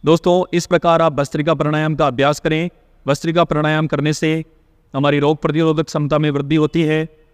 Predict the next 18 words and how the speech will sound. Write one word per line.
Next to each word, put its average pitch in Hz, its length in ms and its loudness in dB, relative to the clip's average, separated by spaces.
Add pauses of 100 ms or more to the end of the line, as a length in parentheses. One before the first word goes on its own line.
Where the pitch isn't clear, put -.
हमारा 143 260 0
ब्लड 151 240 0
सर्कुलेशन 156 520 -2
अच्छा 139 220 -2
हो 151 140 2
जाता 143 260 0
है, 147 260 -4 (320)
रक्त 147 280 0
शुद्ध 165 280 -2
होता 147 360 0
है, 151 220 -2 (320)
जिससे 165 300 0
हमारे 151 320 2
शरीर 151 340 -2
की 151 300 -2 (320)
तेजस्विता 160 520 0
बढ़ती 156 320 0
है 156 240 -2